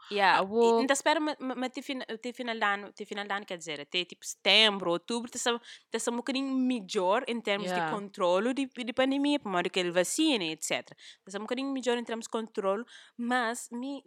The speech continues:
Speaker 1: tipo, mesmo assim, que ela que tem período de viagem e tem que continuar a ter uns cuidados.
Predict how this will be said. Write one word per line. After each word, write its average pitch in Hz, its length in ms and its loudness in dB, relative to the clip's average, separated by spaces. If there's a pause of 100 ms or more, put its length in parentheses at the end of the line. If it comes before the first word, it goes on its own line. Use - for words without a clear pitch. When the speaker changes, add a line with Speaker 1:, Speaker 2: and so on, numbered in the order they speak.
Speaker 1:
tipo, 170 400 -16 (440)
mesmo 277 180 0
assim, 302 460 2 (420)
que - 80 -2
ela 277 160 0
que 285 140 -2
tem 285 120 -4
período 269 280 -4
de 269 60 -4
viagem 233 540 2
e 208 100 -14
tem 226 180 -6
que 220 40 -10
continuar 226 360 -4
a 226 120 0
ter 233 100 -4
uns 226 180 -6
cuidados. 180 720 6